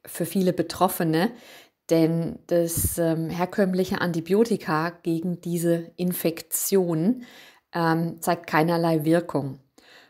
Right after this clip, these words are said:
Und die, äh, Experten nennen diese Erkrankung weiße Lungen und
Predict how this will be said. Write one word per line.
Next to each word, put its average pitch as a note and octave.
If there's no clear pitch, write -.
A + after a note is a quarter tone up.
Und D#3+
die, D#3+
äh, D3+
Experten G#3+
nennen G3+
diese F#3
Erkrankung E3+
weiße E3
Lungen G3+
und F3+